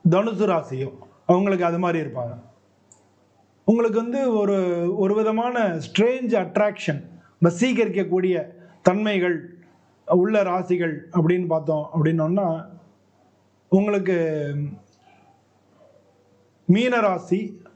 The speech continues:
மீன ராசி அது மாதிரி இருக்கும். அதே மாதிரி வந்து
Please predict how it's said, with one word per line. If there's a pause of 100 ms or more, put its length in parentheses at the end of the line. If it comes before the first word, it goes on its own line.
(240)
மீன
ராசி
அது
மாதிரி
இருக்கும். (380)
அதே
மாதிரி
வந்து